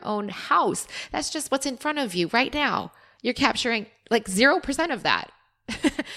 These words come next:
But we think that we are capturing more than we are.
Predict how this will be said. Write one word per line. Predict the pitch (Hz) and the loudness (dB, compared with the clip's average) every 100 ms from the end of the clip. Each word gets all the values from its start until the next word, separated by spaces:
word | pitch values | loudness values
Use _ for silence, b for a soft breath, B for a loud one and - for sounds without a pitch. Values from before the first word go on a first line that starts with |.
| B B - | B B 2
But | 320 208 269 - | 6 6 4 -6
we | 220 240 | -6 0
think | 254 254 285 | 0 0 -2
that | 214 | -2
we | 202 | 0
are | 190 | 0
capturing | 190 180 165 180 | 4 2 2 -4
more | 165 156 | -4 -4
than | 156 | -4
we | 196 | -4
are. | 214 | -4